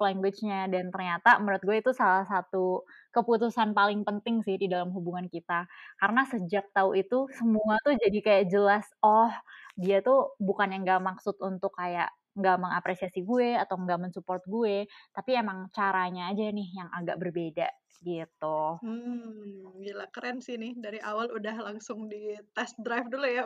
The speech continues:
Speaker 2: Mi. <laughs> Ri-, dicoba
Speaker 1: Harus
Speaker 2: dulu.
Speaker 1: assessment dulu, guys.
Speaker 2: Assessment dulu. <laughs>
Speaker 1: Intinya sih kita harus assessment kalau kita mau tahu kalau intervensinya nih bakal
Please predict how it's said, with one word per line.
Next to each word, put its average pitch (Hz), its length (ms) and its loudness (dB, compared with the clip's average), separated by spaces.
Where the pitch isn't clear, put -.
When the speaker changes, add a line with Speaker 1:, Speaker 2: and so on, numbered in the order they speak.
Speaker 2:
Mi. 262 140 -4
<laughs> - 500 -6
Ri-, - 160 -6
dicoba 453 480 8
Speaker 1:
Harus 277 160 10
Speaker 2:
dulu. - 160 6
Speaker 1:
assessment 277 400 6
dulu, 277 320 10
guys. 220 400 8
Speaker 2:
Assessment 339 560 -4
dulu. 330 320 -8
<laughs> 679 1300 0
Speaker 1:
Intinya 269 300 6
sih 359 160 6
kita 262 180 8
harus 302 240 4
assessment 226 720 2
kalau 202 340 6
kita 226 540 2
mau 196 160 4
tahu 208 160 2
kalau 208 220 4
intervensinya 190 680 -2
nih 233 140 0
bakal 180 260 0